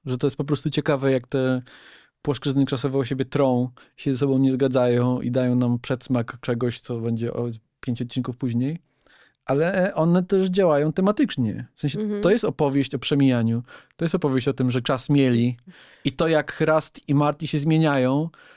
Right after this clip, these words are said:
Speaker 1: jak im włosy żedną.
Speaker 2: No.
Speaker 1: Ja, ja chociaż to Martiemu raczej żedną, Rust po prostu
Speaker 2: Zapuszcza.
Speaker 1: Rust zapuszcza. Chociaż ten środkowy Rust ma krótsze włosy niż, niż którykolwiek inny Rust, nie?
Speaker 2: Tak?
Speaker 1: Ten Rust z środka, tak.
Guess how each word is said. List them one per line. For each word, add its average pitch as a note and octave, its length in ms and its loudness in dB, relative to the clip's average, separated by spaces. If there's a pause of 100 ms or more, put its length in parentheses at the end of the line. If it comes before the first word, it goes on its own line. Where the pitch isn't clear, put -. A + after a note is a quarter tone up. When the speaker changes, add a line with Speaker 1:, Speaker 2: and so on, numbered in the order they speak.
(160)
Speaker 1:
jak C#3 180 -4
im D3+ 80 4
włosy D#3 300 2
żedną. C#3 560 2 (300)
Speaker 2:
No. G#3 580 0
Speaker 1:
Ja, E3+ 140 2
ja F3 100 0
chociaż D#3 200 0
to E3 120 0
Martiemu D#3 460 2
raczej C3 240 2
żedną, A#2+ 580 2
Rust C3+ 220 0
po C#3 80 -4
prostu C3+ 640 -2 (200)
Speaker 2:
Zapuszcza. G3 680 -2
Speaker 1:
Rust C#3+ 120 -2
zapuszcza. C#3+ 640 0 (760)
Chociaż F#3 200 0
ten G#3+ 120 4
środkowy G#3+ 480 4
Rust A3 200 2
ma G3+ 80 4
krótsze G3 340 2
włosy B2+ 320 -2
niż, B2 400 -6
niż - 340 -4
którykolwiek C3 680 0
inny A#2+ 220 2
Rust, A2+ 300 -8
nie? D#3+ 120 -2
Speaker 2:
Tak? C4+ 320 0 (160)
Speaker 1:
Ten D3+ 160 2
Rust D3 300 0
z - 360 -8
środka, C#3 600 -2
tak. D3 160 0